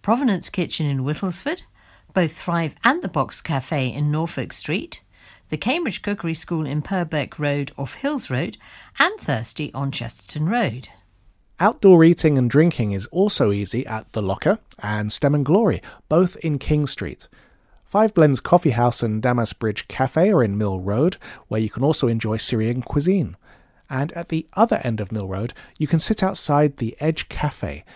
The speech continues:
Speaker 2: In the centre of town, there's Ball Brothers in Round Church Street, Fitzbilly's in Bridge Street, and Cafe Foy on the quayside, which has tables by the river.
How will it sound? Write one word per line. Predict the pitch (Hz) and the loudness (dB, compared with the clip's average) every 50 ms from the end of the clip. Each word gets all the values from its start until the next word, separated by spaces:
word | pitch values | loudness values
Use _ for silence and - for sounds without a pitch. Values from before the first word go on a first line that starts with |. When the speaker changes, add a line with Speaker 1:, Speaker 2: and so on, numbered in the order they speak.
| - - _ _ _ _ _ - | -20 -20 _ _ _ _ _ -6
Speaker 2:
In | 139 143 147 | -2 0 0
the | 143 | 2
centre | - - 220 202 - 180 160 | 2 2 2 2 0 0 0
of | - | -2
town, | - - 151 165 202 226 208 | 0 0 2 2 4 4 4
there's | 156 123 110 | 4 4 2
Ball | - - 123 123 127 123 | 2 2 4 4 4 4
Brothers | 123 127 120 123 151 175 190 - 139 | 4 2 2 4 4 2 2 2 0
in | 113 107 101 98 | 0 0 0 0
Round | 104 110 113 117 113 | 0 2 2 0 -2
Church | - - 127 123 - - - | -2 0 0 0 0 -2 -6
Street, | - - 147 180 233 - - - - - - _ _ _ | -4 0 0 0 0 -2 -10 -20 -20 -20 -20 _ _ _
Fitzbilly's | - - 202 202 - - - 160 170 208 240 220 | 4 4 4 4 6 2 4 6 8 8 6 6
in | 156 127 113 | 2 2 2
Bridge | 110 - 135 135 - | 2 2 2 2 0
Street, | - - - 156 180 190 - - - - - - - - | -4 -2 0 0 0 0 -4 -12 -20 -20 -20 -20 -18 -8
and | - 151 135 | -6 -6 0
Cafe | - 190 196 - - 202 180 | 2 2 2 2 0 -2 -2
Foy | - - - 190 208 226 170 123 | -2 0 4 6 6 8 8 6
on | 113 117 | 4 4
the | 120 - | 0 -2
quayside, | - - 214 214 - - 127 95 90 95 | -2 -2 -2 -2 -2 -2 -2 -2 -2 -2
which | 104 107 107 - - | -4 -6 -6 -6 -4
has | - 113 110 - - | -4 -4 -4 -4 -4
tables | - - 143 135 123 120 117 | 0 2 2 2 2 0 0
by | - 113 113 | 0 -2 0
the | 113 117 | 0 0
river. | 135 180 202 160 90 - | 0 0 -2 -2 -4 -6